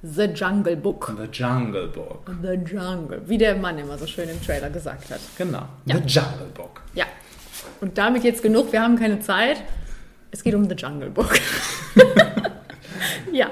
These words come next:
Speaker 2: Die Real-Life-Verfilmung des, äh, Disney-Klassikers.
Speaker 1: The
Speaker 2: Des
Speaker 1: Jungle Book.
Speaker 2: Disney-Animationsklassikers, Das Dschungelbuch.
Speaker 1: Das Dschungelbuch.
Speaker 2: Genau.
Speaker 1: Ja.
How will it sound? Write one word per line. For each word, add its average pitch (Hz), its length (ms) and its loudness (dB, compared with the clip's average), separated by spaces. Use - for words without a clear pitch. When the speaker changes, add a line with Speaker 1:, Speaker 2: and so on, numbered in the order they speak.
Speaker 2:
Die 143 220 0
Real-Life-Verfilmung 151 1040 0
des, 135 260 -2
äh, 127 160 -8
Disney-Klassikers. - 920 -10
Speaker 1:
The 190 120 -10
Speaker 2:
Des - 80 0
Speaker 1:
Jungle 185 240 0
Book. 151 180 0
Speaker 2:
Disney-Animationsklassikers, 131 1500 -4
Das 135 260 -2
Dschungelbuch. 135 600 -2
Speaker 1:
Das 185 260 -12
Dschungelbuch. - 760 -18
Speaker 2:
Genau. 143 200 -12
Speaker 1:
Ja. 508 80 0